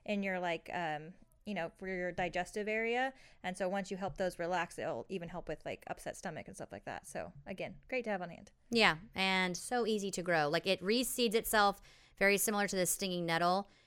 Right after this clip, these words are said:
Speaker 2: If you just, like, grow a small patch, it's just gonna just pop up everywhere. Like,
Speaker 1: Oh,
Speaker 2: you
Speaker 1: it
Speaker 2: will not have a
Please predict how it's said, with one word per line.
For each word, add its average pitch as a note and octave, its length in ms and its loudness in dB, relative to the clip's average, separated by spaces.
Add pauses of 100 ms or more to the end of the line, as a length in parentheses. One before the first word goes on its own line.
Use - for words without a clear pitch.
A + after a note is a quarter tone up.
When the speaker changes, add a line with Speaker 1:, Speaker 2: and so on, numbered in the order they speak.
(140)
Speaker 2:
If E3+ 100 -2
you F3+ 80 2
just, G3 240 4
like, F3 220 4
grow F3+ 340 6
a E3 80 6
small F3+ 240 4
patch, F3 220 6
it's F3 80 0
just - 160 0
gonna E3+ 180 2
just D#3+ 220 0
pop E3 240 6
up D3 120 2
everywhere. C3+ 420 -2
Like, - 180 4
Speaker 1:
Oh, - 40 6
Speaker 2:
you E3 60 6
Speaker 1:
it D#3+ 60 2
Speaker 2:
will E3 160 4
not E3+ 260 8
have F3+ 200 6
a D#3+ 200 4